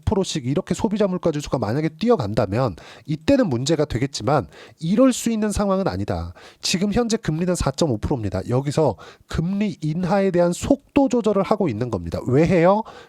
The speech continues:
경기가 너무 좋아서. 그러면 미국 시장에 대한 문제는 떨어질 때 매수하는 구간으로 잡는 겁니다. 근데 여기서 미국 시장이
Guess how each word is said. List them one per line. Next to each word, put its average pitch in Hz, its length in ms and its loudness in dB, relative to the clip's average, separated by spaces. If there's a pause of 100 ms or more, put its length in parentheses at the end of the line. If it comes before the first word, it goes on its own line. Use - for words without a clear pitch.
(160)
경기가 208 540 2
너무 131 220 2
좋아서. 87 540 -2 (320)
그러면 196 360 2
미국 190 360 -2
시장에 254 420 2
대한 208 240 2
문제는 139 680 0 (240)
떨어질 233 440 4
때 214 180 2
매수하는 202 760 0
구간으로 208 520 -2
잡는 170 460 -4
겁니다. 85 440 -4
근데 165 220 -2
여기서 139 580 2 (340)
미국 180 340 -2
시장이 208 340 0